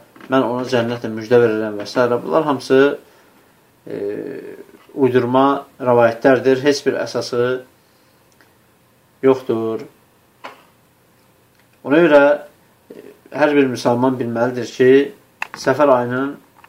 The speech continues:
səfər ayının heç bir, e, insana heç vaxt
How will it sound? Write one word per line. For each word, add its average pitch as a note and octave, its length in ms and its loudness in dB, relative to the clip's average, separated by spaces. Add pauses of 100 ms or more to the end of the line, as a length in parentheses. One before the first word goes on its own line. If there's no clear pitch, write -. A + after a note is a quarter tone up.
(440)
səfər B2+ 380 0
ayının B2+ 400 -4
heç D#3+ 260 -8
bir, C3+ 240 4 (640)
e, A2 100 -8 (420)
insana C3 760 -4 (220)
heç D3 240 -2
vaxt C3+ 340 2